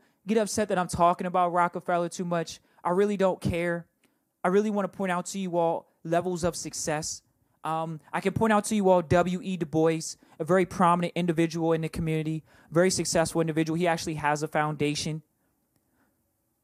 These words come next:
This is what wealthy people do. Now, you can either think poverty or you can think wealthy. And you don't need to get rich to do it.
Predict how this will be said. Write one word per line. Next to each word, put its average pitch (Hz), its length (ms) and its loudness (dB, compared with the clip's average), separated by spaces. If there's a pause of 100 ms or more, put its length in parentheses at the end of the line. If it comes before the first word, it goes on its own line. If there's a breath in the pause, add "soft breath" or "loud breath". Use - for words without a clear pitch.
(160)
This 269 220 2
is 262 160 2
what 226 340 4 (460)
wealthy 226 400 4
people 196 380 0
do. 151 300 0 (720)
Now, 190 380 2
you 220 140 2
can 226 140 2
either 196 180 4
think 247 360 2 (140)
poverty 254 580 6 (460)
or 202 120 4
you 208 120 2
can 214 140 0
think 220 280 0
wealthy. 175 480 2 (1900)
And 208 100 4
you 220 80 4
don't 262 240 6
need 247 220 2
to 240 80 0
get 220 200 2
rich 214 520 2
to 240 100 0
do 196 260 4
it. - 120 -8